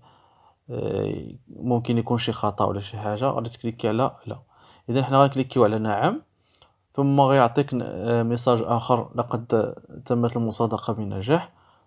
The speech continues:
ثم إغلاق. هنا هذيك حفظ وهذيك مصادقة ما غاديش تبقى، غادي يكون عندك بوطون واحد أخرى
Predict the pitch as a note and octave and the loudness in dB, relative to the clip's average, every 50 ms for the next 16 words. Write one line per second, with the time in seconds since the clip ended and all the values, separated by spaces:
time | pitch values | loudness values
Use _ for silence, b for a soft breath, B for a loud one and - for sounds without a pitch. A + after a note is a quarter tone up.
0 | b - - B2 A#2+ B2+ C#3 B2+ C3 C3 A#2+ G#2+ G#2 F2+ F2 - - - - - | b -8 -4 -2 0 0 0 0 0 0 2 2 0 -2 -2 -6 -8 -16 -18 -18
1 | _ _ _ _ _ _ B B B B B B B B B B B B B B | _ _ _ _ _ _ B B B B B B B B B B B B B B
2 | B C#3+ A#2 G#2+ A#2+ D3 F#3 A#3 - - - _ _ _ _ _ _ _ _ _ | B -6 -4 0 2 4 4 2 2 -4 -10 _ _ _ _ _ _ _ _ _
3 | _ - B2+ A#2+ B2 A#2+ C3 C3+ - - - D3+ C3+ C3+ B2 A#2+ B2 B2 B2 A#2+ | _ -8 -4 -2 0 0 0 0 0 2 2 2 2 2 0 0 4 4 4 4
4 | A#2+ B2 A#2+ A#2 A#2 A#2+ G#2+ A#2 A2 - - C#3 C3 A#2+ A#2+ B2 A#2+ A#2+ - - | 4 2 0 2 2 2 2 2 0 0 0 2 4 4 2 2 0 -4 -8 -8
5 | _ - C#3+ C#3+ C#3 B2+ B2+ B2+ B2+ - B2+ A#2 G#2+ G#2+ - - A2 A#2 A#2 - | _ 0 2 2 2 0 -2 -2 -4 -4 -4 -2 -4 -4 -6 -6 -4 -4 -2 0
6 | B2 A#2 A2+ G#2+ A#2 - A#2+ A2 - A2+ B2 D3 G3+ | 0 0 0 -2 -2 -4 -4 -2 0 2 2 2 2